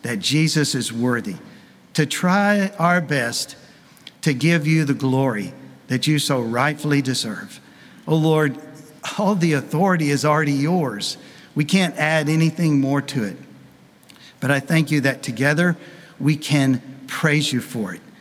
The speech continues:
We can together affirm it. We can together speak it out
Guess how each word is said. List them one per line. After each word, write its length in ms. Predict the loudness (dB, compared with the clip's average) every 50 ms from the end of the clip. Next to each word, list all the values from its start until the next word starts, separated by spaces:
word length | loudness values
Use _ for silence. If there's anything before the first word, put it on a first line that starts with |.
| -20 -8
We 180 | -2 0 0 0
can 240 | 2 2 2 2 2
together 580 | 0 0 -2 0 2 2 2 2 2 0 0 -2
affirm 560 | -4 -4 -6 -6 -4 0 2 4 4 4 2
it. 340 | 0 -2 -4 -8 -12 -12 -12 -14 -20 -20 -20 -20 -20 -20 -20 -20 -12 -4
We 120 | -2 -2 0
can 220 | 2 2 2 2
together 560 | 2 0 0 2 2 2 2 0 -2 -2 -4 -8 -12 -10
speak 480 | -6 -6 -6 -2 0 2 2 2 2 0
it 100 | 0 0
out 480 | 2 2 2 0 0 -2 -4 -10 -16